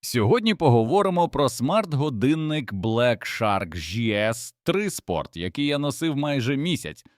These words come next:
Покажу, що йде в комплекті, як він виглядає на руці, та розповім про сильні й слабкі сторони після реального використання.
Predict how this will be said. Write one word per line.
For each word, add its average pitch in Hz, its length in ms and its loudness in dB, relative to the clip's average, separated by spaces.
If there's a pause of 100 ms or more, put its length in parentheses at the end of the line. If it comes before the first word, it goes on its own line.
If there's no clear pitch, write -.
(260)
Покажу, 185 540 0
що 180 240 -4
йде 143 220 -2
в 127 60 -6
комплекті, 123 760 -4
як 143 240 -4
він 165 120 -6
виглядає 135 580 0
на 113 160 -2
руці, 170 580 -6
та 202 280 2
розповім 214 680 -2
про 196 220 -2
сильні 226 560 -4
й 202 40 -6
слабкі 170 520 -2
сторони 208 640 -2 (340)
після 156 540 -2 (160)
реального 113 720 0
використання. 80 1000 -8